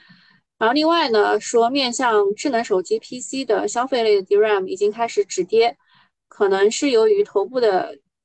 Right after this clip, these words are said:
就是存储大厂纷纷减产的原因。所以这个，呃，D ram和nand就是可以看一看，就存储芯片这一块都可以看一看。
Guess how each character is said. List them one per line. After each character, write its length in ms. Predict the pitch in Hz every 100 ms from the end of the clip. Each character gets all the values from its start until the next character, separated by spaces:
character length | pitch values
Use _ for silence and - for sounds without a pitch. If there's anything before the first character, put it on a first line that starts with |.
| _
就 120 | 208
是 300 | 196 185 180 -
存 340 | - - - 247
储 100 | 262
大 160 | 226
厂 220 | 185 180 185
纷 100 | 226
纷 200 | 240 233
减 240 | 196 190
产 260 | 262 - 156
的 140 | 135
原 300 | - 190 190
因。 280 | 202 220 226 - _ _ _ _ _ _
所 120 | 247
以 240 | 254 220
这 160 | 214 233
个， 320 | 220 202 185 185 180 - -
呃 280 | - 185 185
，D 120 | 214
ram 380 | 247 302 247 202
和 320 | 196 190 190
nand 640 | 202 247 240 196 - - - _ _ _
就 140 | -
是 560 | 196 190 185 208 - - _ _ _
可 140 | 240
以 80 | 226
看 260 | - 285
一 60 | 220
看， 260 | 196 190 151
就 140 | 202
存 260 | - 208 277
储 220 | - 190
芯 180 | 214 226
片 220 | 247 208
这 120 | 208
一 100 | 190
块 360 | - 196 180 -
都 100 | 220
可 140 | -
以 80 | 208
看 280 | 185 240 202
一 60 | 185
看。 260 | - 180